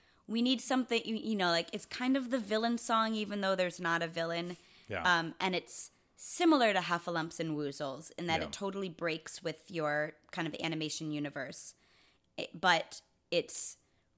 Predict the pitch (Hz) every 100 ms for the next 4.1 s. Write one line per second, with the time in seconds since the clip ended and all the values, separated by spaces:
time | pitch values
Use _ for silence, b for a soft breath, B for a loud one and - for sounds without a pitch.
0 | 147 160 196 190 190 180 175 _ _ _
1 | _ - - 208 202 208 214 214 - -
2 | 190 185 220 233 233 226 - - 196 175
3 | 165 170 170 - b b b _ - 180